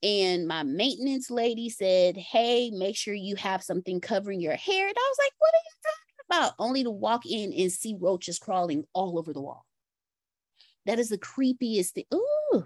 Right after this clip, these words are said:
just the thought of it. I'm so sorry. That, that it, it does something to, <sighs> make sure you include that in your maintenance, okay? <laughs> Include that in your maintenance.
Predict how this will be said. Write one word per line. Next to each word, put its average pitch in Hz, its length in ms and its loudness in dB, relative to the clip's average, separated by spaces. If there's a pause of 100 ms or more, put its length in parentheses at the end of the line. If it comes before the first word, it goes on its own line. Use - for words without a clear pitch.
(100)
just 185 200 -10
the 123 60 -6
thought 156 200 2
of 143 80 0
it. - 80 -10
I'm 214 120 -2
so 190 120 2
sorry. 156 240 2 (320)
That, 220 240 2
that 175 180 2
it, 202 280 4
it 185 220 2
does 220 260 6
something 190 340 -4
to, 165 100 -10 (840)
<sighs> - 720 -6
make 226 340 4
sure 294 300 4
you 220 240 -2
include 330 380 2
that 285 160 0
in 254 120 0
your 262 140 0
maintenance, 247 400 -4
okay? 294 380 0
<laughs> - 1300 4
Include 226 400 -2
that 269 160 4
in 254 40 0
your 240 160 2
maintenance. 190 440 -2